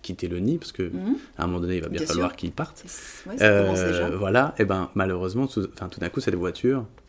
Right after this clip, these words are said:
Speaker 1: elle paraît presque trop grande. Un peu comme
Speaker 2: Mm.
Speaker 1: les maisons et les appartements qu'on a avec plein de chambres
Speaker 2: Oui,
Speaker 1: et
Speaker 2: c'est vrai.
Speaker 1: plein, tout d'un coup, on se dit, bah, euh, oui, super, euh, mais en fait, il y a plus personne dedans. Et c'est plus, c'est plus, euh,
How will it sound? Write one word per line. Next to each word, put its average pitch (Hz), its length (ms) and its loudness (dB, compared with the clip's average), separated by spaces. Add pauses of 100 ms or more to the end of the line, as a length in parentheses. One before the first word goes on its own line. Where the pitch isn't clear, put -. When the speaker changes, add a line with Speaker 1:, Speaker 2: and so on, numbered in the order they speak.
(100)
Speaker 1:
elle - 80 -8
paraît 90 220 -2
presque - 300 -8
trop - 160 0
grande. 107 220 0 (300)
Un 110 120 4
peu 123 120 6
comme 110 360 6
Speaker 2:
Mm. 302 60 4 (200)
Speaker 1:
les 101 100 6
maisons 101 320 4
et 104 60 6
les 92 100 2
appartements 95 460 -2
qu'on 95 160 -2
a 104 100 0
avec 87 300 -2
plein 95 160 -4
de 95 40 -4
chambres 101 360 -4
Speaker 2:
Oui, - 80 0
Speaker 1:
et 87 60 0
Speaker 2:
c'est 87 120 -2
vrai. 87 140 -4
Speaker 1:
plein, 101 180 -4 (100)
tout 107 120 -2
d'un 95 100 -2
coup, 139 320 2 (280)
on 95 60 0
se 92 60 -4
dit, 101 120 -4
bah, 87 340 -6
euh, 92 200 -12
oui, 110 140 -2
super, 117 360 -4
euh, 95 240 -6 (280)
mais - 80 -12
en - 40 -12
fait, 101 100 -4
il - 60 -8
y 95 40 -6
a 90 40 -8
plus - 240 -10
personne 98 280 -4
dedans. 104 260 -4 (600)
Et 101 240 6
c'est 107 140 2
plus, - 200 -4
c'est - 200 2
plus, 139 300 0
euh, 101 300 8